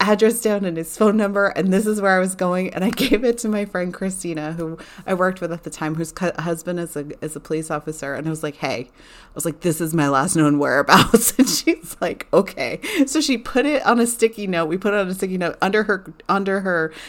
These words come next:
keyboard <laughs> at her desk, because we were like, "Okay."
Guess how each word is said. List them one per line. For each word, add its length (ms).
keyboard 580
<laughs> 0
at 200
her 260
desk, 560
because 380
we 100
were 140
like, 260
"Okay." 340